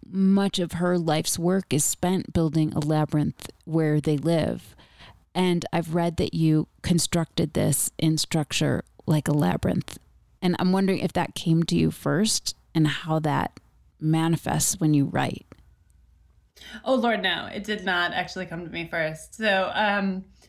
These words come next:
Speaker 2: the f-, you know, the first few drafts, and I write very, very quick, very passionate, very messy drafts, uh, that nobody can read, including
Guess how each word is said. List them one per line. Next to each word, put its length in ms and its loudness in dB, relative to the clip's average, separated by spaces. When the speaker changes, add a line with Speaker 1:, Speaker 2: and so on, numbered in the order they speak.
Speaker 2:
the 60 2
f-, 260 -6
you 240 -2
know, 100 4
the 100 -2
first 280 -2
few 160 2
drafts, 480 0
and 160 0
I 80 2
write 320 -2
very, 200 2
very 220 0
quick, 640 -8
very 920 -6
passionate, 600 -4
very 360 -4
messy 380 -8
drafts, 600 -6
uh, 360 -2
that 360 -2
nobody 400 0
can 140 -6
read, 260 -4
including 600 -10